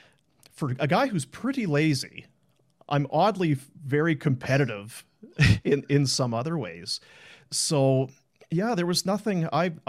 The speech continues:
I loved my time there. There's still people back there, great friends.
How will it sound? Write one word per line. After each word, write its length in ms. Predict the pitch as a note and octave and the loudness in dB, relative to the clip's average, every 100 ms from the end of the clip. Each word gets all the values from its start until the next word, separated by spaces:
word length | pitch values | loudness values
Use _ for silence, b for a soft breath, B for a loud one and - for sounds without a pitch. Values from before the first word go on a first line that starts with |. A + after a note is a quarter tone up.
| - | -8
I 220 | A2 B2+ B2 - _ - | -6 -6 -6 -14 _ -14
loved 280 | G2+ E3+ A3+ | -6 -6 -2
my 100 | E3+ | -4
time 320 | - F#2+ F#2 | -4 -10 -14
there. 240 | F2 E2+ - | -18 -20 -14
There's 180 | A#2+ B2+ | -10 -8
still 200 | - G3 | -4 -6
people 300 | - G#2+ - | -4 -8 -8
back 300 | F#2 F2+ - | -10 -10 -10
there, 140 | - | -14
great 280 | - G#2+ C3+ - | -14 -10 -10 -8
friends. 440 | A2+ C#3+ G#3 | -6 -4 -6